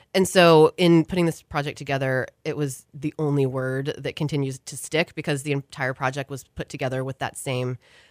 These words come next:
word as the guidepost. And the word's a little bit nerdy to use for a restaurant, but I just really couldn't <laughs> get away from it 'cause it just encompasses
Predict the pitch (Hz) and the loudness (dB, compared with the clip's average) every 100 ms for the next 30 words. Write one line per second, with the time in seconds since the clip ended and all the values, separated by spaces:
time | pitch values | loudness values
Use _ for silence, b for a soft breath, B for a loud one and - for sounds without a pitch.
0 | b - 160 139 131 107 135 147 120 160 | b -10 -4 -4 -4 -6 -8 -4 -2 -2
1 | 208 269 277 - - 170 156 _ _ - | 2 2 2 0 -2 0 -2 _ _ -16
2 | 165 147 151 156 156 - 170 151 151 143 | -10 -4 -4 -4 -6 -14 -10 -8 -6 -6
3 | 139 139 147 165 160 165 151 160 139 131 | -6 -8 -6 -6 -8 -10 -10 -8 -6 -6
4 | - 214 226 - b b - 165 160 156 | -4 0 0 -2 b b 0 2 2 0
5 | 165 165 - 160 165 202 339 240 233 240 | 2 4 4 2 4 6 8 10 8 6
6 | 285 294 302 294 226 220 220 220 214 214 | 6 8 6 6 4 4 2 0 2 4
7 | 190 185 185 175 165 156 | 4 2 -2 -2 -2 -2